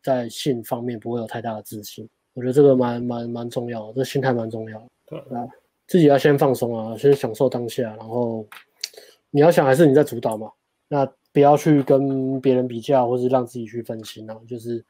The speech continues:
Speaker 1: 想怎么样让自己舒服这样子，然后再去，再去顾虑女生那部分。那其他可以看一些跟性爱有关的书或什么。
Speaker 2: 嗯。
Speaker 1: 啊，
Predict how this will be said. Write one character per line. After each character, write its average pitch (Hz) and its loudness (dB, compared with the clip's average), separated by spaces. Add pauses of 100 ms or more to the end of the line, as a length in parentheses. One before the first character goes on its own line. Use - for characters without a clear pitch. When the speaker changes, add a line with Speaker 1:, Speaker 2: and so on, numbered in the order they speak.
(240)
Speaker 1:
想 120 -4
怎 113 -4
么 123 0
样 131 2
让 131 2
自 123 -8
己 110 -4
舒 127 -4
服 113 -12
这 117 -8
样 107 -10
子， - -20 (260)
然 123 -8
后 123 -4
再 131 2
去， 127 0
再 131 0
去 120 -4
顾 131 -2
虑 123 0
女 113 -8
生 127 -2
那 120 -4
部 117 -2
分。 113 -10 (920)
那 156 2
其 147 -2
他 151 4 (280)
可 208 6
以 147 4 (140)
看 185 2
一 180 2
些 165 2 (360)
跟 165 0
性 160 -4
爱 151 0
有 120 -4
关 131 -4
的 123 -8
书 127 -10
或 127 -4
什 107 -20
么。 107 -18 (220)
Speaker 2:
嗯。 101 -6
Speaker 1:
啊， - -8